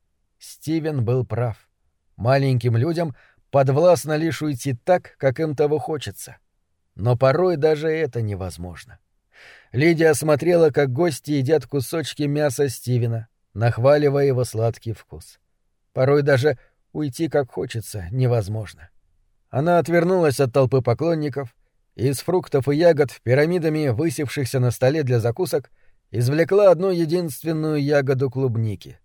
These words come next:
Сначала она обмакнула ее в сливки, затем обваляла в сахаре и попробовала, что получилось на вкус. Выбрав другую ягоду, красную и нежную, она взяла ее длинными и тонкими пальцами.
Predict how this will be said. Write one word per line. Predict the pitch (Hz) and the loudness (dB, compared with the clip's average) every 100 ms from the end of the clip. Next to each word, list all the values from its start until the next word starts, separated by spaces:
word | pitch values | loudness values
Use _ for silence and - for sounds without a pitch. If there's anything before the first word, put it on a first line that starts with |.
| _ _ _ _ _ | _ _ _ _ _
Сначала | - 127 156 185 175 | -4 -2 2 2 4
она | 156 156 | 4 4
обмакнула | 143 139 135 147 160 143 | 4 2 0 -2 -2 0
ее | 127 113 | 0 -2
в | |
сливки, | - 98 135 - 156 - _ _ _ _ | -4 -8 -8 -8 -14 -16 _ _ _ _
затем | 95 131 123 190 170 | -4 -2 2 0 0
обваляла | - 143 127 139 139 120 | -2 0 2 4 4 2
в | 104 | 0
сахаре | 160 160 165 143 - _ _ _ _ | -4 -4 -4 -6 -10 _ _ _ _
и | 190 | -10
попробовала, | 170 110 123 160 156 147 143 135 | -4 -2 2 2 2 2 2 0
что | - - 151 | -2 -2 -2
получилось | 131 123 120 - 120 120 - | 0 -2 -2 -2 -4 -4 -4
на | 120 107 | -4 -6
вкус. | - 87 - - _ _ _ _ _ - | -10 -16 -16 -20 _ _ _ _ _ -10
Выбрав | 95 135 135 127 | -2 0 2 2
другую | 123 135 156 170 143 | 2 0 2 2 2
ягоду, | 127 120 120 123 - _ _ | 2 2 0 -2 -6 _ _
красную | - 120 147 123 117 120 | -4 2 2 2 0 2
и | 123 | 2
нежную, | 170 135 147 147 - _ _ - | 0 -2 -2 -4 -8 _ _ -6
она | 120 151 | 0 0
взяла | 135 170 185 180 | 2 4 6 6
ее | 165 | 4
длинными | 135 151 185 170 170 165 | 2 0 0 -2 -2 -2
и | 156 | 0
тонкими | 165 160 147 156 156 | 0 0 0 -4 -2
пальцами. | 147 135 117 - 104 92 | 2 4 4 -2 -8 -8